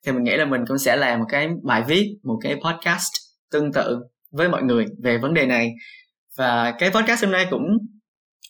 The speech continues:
không giống với những chủ đề mình hay làm là về học thuật hay là chia sẻ kỹ năng, trải nghiệm sống, mà nó chỉ đơn giản là nói về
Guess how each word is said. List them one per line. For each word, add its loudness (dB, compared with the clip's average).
không 6
giống 4
với 4
những 0
chủ 2
đề 4
mình 0
hay 0
làm 2
là 2
về 2
học -4
thuật 0
hay 2
là 2
chia 0
sẻ 0
kỹ 0
năng, 0
trải 0
nghiệm 0
sống, 2
mà 0
nó 2
chỉ 0
đơn 2
giản 2
là -2
nói 0
về 0